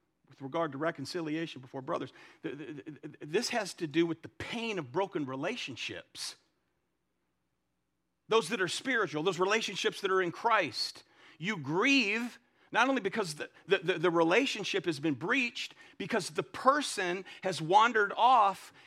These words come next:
into sin. So the implications are even greater.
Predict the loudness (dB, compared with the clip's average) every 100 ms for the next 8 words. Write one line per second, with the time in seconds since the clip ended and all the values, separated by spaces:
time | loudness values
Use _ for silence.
0 | -6 -6 -4 -8 -6 -6 -2 -2 -2 -4
1 | -12 _ _ _ _ _ _ _ _ _
2 | _ _ _ _ _ _ _ _ _ _
3 | _ _ _ _ -2 0 0 -2 0 -2
4 | 0 -2 -2 -6 -4 -4 -2 -2 -2 -2
5 | -4 -4 -2 -4 -4